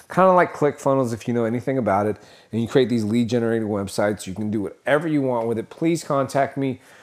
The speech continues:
Uh, I'll even get on the phone with you. I know I haven't been, I know I've said I've, I've, you know,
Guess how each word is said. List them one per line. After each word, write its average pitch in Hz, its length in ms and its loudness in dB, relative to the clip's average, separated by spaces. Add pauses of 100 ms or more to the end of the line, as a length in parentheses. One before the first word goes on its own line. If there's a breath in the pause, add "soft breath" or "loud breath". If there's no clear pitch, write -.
(160 soft breath)
Uh, 110 260 -2
I'll 151 160 6
even 185 160 4
get 151 100 4
on 143 120 4
the 127 40 -2
phone 120 180 0
with 98 80 -4
you. 98 80 -2
I 110 40 -2
know 147 140 4
I 156 100 6
haven't 151 380 2
been, 139 240 4
I 113 140 2
know 139 200 4
I've 156 140 6
said 156 180 6
I've, 143 160 6
I've, 113 360 2 (120)
you 123 160 -2
know, 104 280 0